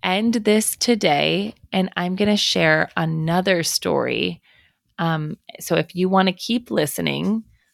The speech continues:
the next one should automatically play.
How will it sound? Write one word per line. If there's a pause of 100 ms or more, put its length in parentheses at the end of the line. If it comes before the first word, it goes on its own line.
(300)
the
next
one
should (580)
automatically
play.